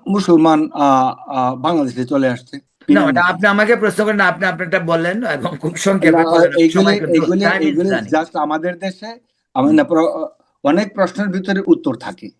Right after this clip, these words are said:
Speaker 1: অনেক প্রশ্ন না, ঠিক প্রশ্নের ভিতরে উত্তরটা থাকে। এই জন্য। আ, এই, এই জন্য এটা, এটা বলার ধরনটাই সেরকম। এটা উত্তর দেওয়ার জন্য নয়। না,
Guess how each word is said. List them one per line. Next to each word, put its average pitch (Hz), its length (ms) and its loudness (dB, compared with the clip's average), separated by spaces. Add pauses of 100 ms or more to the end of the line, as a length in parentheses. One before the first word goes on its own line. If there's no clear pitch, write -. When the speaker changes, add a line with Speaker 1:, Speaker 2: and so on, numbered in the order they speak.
(280)
Speaker 1:
অনেক 156 280 2
প্রশ্ন - 280 -2
না, 214 120 2
ঠিক 185 220 -6
প্রশ্নের 160 340 -2
ভিতরে 143 280 0
উত্তরটা - 340 -6
থাকে। - 300 -16 (280)
এই 123 160 0
জন্য। 98 260 -6 (540)
আ, 107 380 -2
এই, 123 160 0
এই 127 200 2
জন্য 127 200 4
এটা, 110 200 -4
এটা 123 200 0 (140)
বলার 127 260 2
ধরনটাই 123 480 -2
সেরকম। 101 520 -14
এটা 117 200 -2
উত্তর 127 320 0
দেওয়ার 110 260 0
জন্য 107 320 -8
নয়। 95 100 -12 (380)
না, 165 340 2